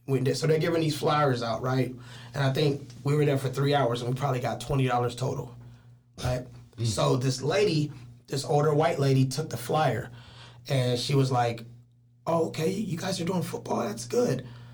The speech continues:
Speaker 1: Oh, there's a number? Okay, I'll give you a call." Not thinking nothing of it. I get a call the next day. She's like, "Hey, can you, um, are you the coach? You're the one I met? Can you come to," um, she gave me the address. It was in Atherton.
Speaker 2: Mm.
Speaker 1: Now, Atherton is like,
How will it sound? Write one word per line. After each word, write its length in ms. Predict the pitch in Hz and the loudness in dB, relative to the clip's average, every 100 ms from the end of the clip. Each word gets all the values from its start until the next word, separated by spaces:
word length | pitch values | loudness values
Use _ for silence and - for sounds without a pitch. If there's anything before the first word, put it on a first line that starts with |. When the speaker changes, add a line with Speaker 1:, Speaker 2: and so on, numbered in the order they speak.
| - - | -18 -4
Speaker 1:
Oh, 100 | 156 | 0
there's 200 | 160 147 | 2 2
a 60 | 160 | 0
number? 300 | 220 240 - | 2 2 0
Okay, 160 | - | -2
I'll 120 | 170 170 | 0 0
give 160 | 165 | 2
you 80 | 160 | 2
a 40 | |
call." 360 | - 165 131 - - - | 2 2 0 -2 -12 -8
Not 240 | 147 143 135 | -2 -2 0
thinking 280 | 143 123 123 | 0 0 0
nothing 280 | 123 123 127 | 0 0 -2
of 180 | 120 | -2
it. 120 | - - - - - - - - - | -4 -10 -16 -20 -20 -20 -20 -18 -4
I 60 | 143 | 0
get 160 | 165 | 2
a 60 | 143 | 2
call 260 | - 147 135 | 2 4 4
the 80 | |
next 280 | 131 131 131 | 4 4 0
day. 420 | 127 135 120 - - - - - - | 0 2 2 -2 -8 -20 -20 -20 -16
She's 280 | - 135 127 | -6 -2 0
like, 180 | 120 | 0
"Hey, 200 | - 156 131 | 0 0 2
can 180 | 135 | 4
you, 220 | 135 160 - - | 2 2 -6 -2
um, 180 | 139 131 | 0 2
are 80 | 135 | 2
you 100 | 170 | 2
the 100 | 160 | 0
coach? 500 | - 208 254 - - - | 2 2 2 -2 -8 -4
You're 160 | 156 | 0
the 60 | 170 | 2
one 140 | 165 | 2
I 80 | 156 | 2
met? 340 | 151 - - - - - | 0 -2 -6 -12 -20 -14
Can 160 | - 139 | -2 2
you 120 | 139 | 2
come 320 | 147 156 156 | 2 -2 -2
to," 200 | - 147 | -2 -2
um, 500 | 135 135 127 120 117 - | 2 2 2 0 -4 -8
she 160 | - 135 | -6 -2
gave 120 | 127 | 0
me 80 | 120 | 0
the 100 | 131 | 0
address. 300 | 131 117 139 | 0 0 0
It 40 | |
was 120 | 131 | 0
in 80 | 120 | 0
Atherton. 640 | 135 143 135 - - - - - _ _ - - | -2 -2 -2 -6 -10 -14 -18 -20 _ _ -20 -4
Speaker 2:
Mm. 100 | 151 | 2
Speaker 1:
Now, 160 | 151 120 | 4 2
Atherton 600 | 143 156 - 135 - 139 127 | 0 0 2 0 2 2 2
is 160 | 120 | 0
like, 380 | 120 120 117 | -2 -2 -4